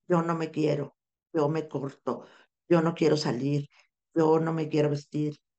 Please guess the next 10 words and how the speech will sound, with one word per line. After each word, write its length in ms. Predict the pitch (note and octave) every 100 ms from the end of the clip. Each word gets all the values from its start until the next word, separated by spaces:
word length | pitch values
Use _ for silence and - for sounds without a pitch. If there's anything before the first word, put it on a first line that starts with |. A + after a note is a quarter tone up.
| _
yo 200 | E3 D#3+
no 120 | D#3+
quiero 220 | D3+ D3+
tener 260 | D#3 D3 C#3
relaciones, 500 | C3+ - D3 D3+ -
porque 200 | - -
es 100 | F3+
el 140 | F#3 F3
aislamiento. 840 | D3+ - D3 C#3+ D3+ D#3 D3+ C#3+ - _ _ _ _ _ _ _ _ _ _ _ _ _ _ _ _ _ _ _ _ _ _ _ _ _ _ _ _ _ _ _ _ -
O 540 | E3+ F3 A3+ - -